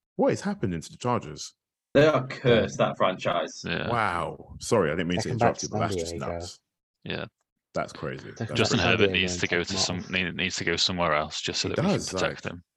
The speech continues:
Speaker 1: that's
Speaker 3: No,
Speaker 1: Herbert,
Speaker 3: take him off, take
Speaker 1: Joey,
Speaker 3: him off the Spanos family. They're, they're
Speaker 4: Yeah.
Speaker 3: awful.
Speaker 1: J C
Speaker 4: Also,
Speaker 1: Jackson, like, what
Speaker 4: whilst
Speaker 1: is
Speaker 4: we're
Speaker 1: going on?
Speaker 4: talking about them, why was he still in the game
Speaker 1: Thank
Speaker 4: at the
Speaker 1: you
Speaker 4: end
Speaker 1: very
Speaker 4: last
Speaker 1: much.
Speaker 4: week?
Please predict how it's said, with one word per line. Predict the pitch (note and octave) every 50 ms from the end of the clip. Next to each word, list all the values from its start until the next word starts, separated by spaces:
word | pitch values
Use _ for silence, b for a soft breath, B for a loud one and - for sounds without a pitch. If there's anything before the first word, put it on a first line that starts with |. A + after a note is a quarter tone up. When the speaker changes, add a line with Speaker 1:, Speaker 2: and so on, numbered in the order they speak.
| _ _ _ _ _
Speaker 1:
that's | - C#3 D3+ C#3+ - - - -
Speaker 3:
No, | - G#2+
Speaker 1:
Herbert, | C3 C#3+ C#3+ D#3+ D#3 C#3+ -
Speaker 3:
take | D3+ D3 -
him | F#3 F#3+
off, | F3 -
take | - -
Speaker 1:
Joey, | - C3 C3 C3+ C#3 C3+
Speaker 3:
him | C3+ C3+
off | C3+
the | C#3 C3+
Spanos | - - B2 A2 G2 -
family. | - G2+ F2+ F2 E2+ E2+ F2+ - _
They're, | - G#2 F#2+ - _ _ -
they're | G2 G2 G2 G2+
Speaker 4:
Yeah. | G2+
Speaker 3:
awful. | G2 - - - G2 - _ _ _ _ _ _ _ _ _ _ -
Speaker 1:
J | - G#2+ A2+
C | A#2+ A#2+
Speaker 4:
Also, | B2+ B2+ - G2
Speaker 1:
Jackson, | - G2+ A2+ A#2+ A#2 A#2 A2+ A2 A2+ A#2 A#2 -
like, | G2 F#2+
what | G2+ -
Speaker 4:
whilst | G#2 G2+ G2+ G#2 -
Speaker 1:
is |
Speaker 4:
we're | - -
Speaker 1:
going | G2 G2 G2+
on? | G#2
Speaker 4:
talking | - F#2+
about | E2+ E2 D#2+ -
them, | D#2+ D#2+ E2+ - - - _ _ _
why | - F2+ F2+ F2+ F#2+ G2+ G#2
was | G2+ G#2 G2+
he | - G2+
still | - - G2+ F#2+
in | F#2 F#2
the | F#2 E2+
game | E2 E2 E2+ F2+ F#2 F#2 F#2 _ _ _ _ _ _ _ _ -
Speaker 1:
Thank | A2+ G#2+ G#2
Speaker 4:
at | G2+ -
the | F2
Speaker 1:
you | F2
Speaker 4:
end | F2 E2+
Speaker 1:
very | E2 F2+
Speaker 4:
last | F2+ D2+
Speaker 1:
much. | C2
Speaker 4:
week? | - F2+ G2+ F#2 - -